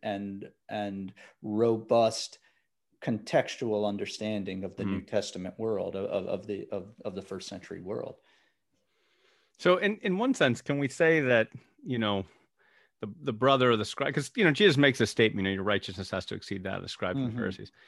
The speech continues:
Speaker 1: Mm-hmm.
Speaker 2: Um, and we all, we all sort of wince at that and go, "Well, who, who wouldn't be?"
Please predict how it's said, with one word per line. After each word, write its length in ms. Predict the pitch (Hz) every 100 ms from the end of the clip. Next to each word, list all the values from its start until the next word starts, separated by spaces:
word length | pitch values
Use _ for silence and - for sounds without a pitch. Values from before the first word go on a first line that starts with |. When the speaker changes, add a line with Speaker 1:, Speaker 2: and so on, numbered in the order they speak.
| -
Speaker 1:
Mm-hmm. 240 | 123 113 101
Speaker 2:
Um, 300 | 95 92 87 - 233
and 120 | 135
we 120 | 131
all, 280 | 131 120 120
we 120 | 127
all 160 | 131 117
sort 200 | - 117
of 100 | 92
wince 260 | 104 98 101
at 80 |
that 180 | 101 95
and 140 | 90 92
go, 160 | 90
"Well, 200 | 90 92
who, 160 | 87 87 _ -
who 120 | 104
wouldn't 340 | 107 104 104 92
be?" 300 | 95 90